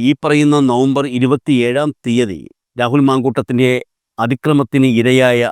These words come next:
അതിജീവിത രംഗത്തെത്തുകയും മുഖ്യമന്ത്രിക്ക് നേരിട്ട് പരാതി നൽകുകയും ചെയ്തു. ഇതോടുകൂടി മറ്റൊന്നുകൂടി സംഭവിച്ചു. തനിക്കെതിരെ നടക്കുന്നത് വ്യാജ ആരോപണങ്ങളാണ്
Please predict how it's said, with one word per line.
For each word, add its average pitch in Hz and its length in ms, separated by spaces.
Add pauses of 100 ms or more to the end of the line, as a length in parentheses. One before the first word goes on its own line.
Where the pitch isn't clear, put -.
അതിജീവിത 120 600 (160)
രംഗത്തെത്തുകയും 110 720 (420)
മുഖ്യമന്ത്രിക്ക് 156 600
നേരിട്ട് 139 500
പരാതി 147 360
നൽകുകയും 107 440
ചെയ്തു. 85 260 (300)
ഇതോടുകൂടി 127 460 (120)
മറ്റൊന്നുകൂടി 123 520
സംഭവിച്ചു. 92 460 (800)
തനിക്കെതിരെ 175 480
നടക്കുന്നത് 175 500
വ്യാജ 147 400
ആരോപണങ്ങളാണ് 147 920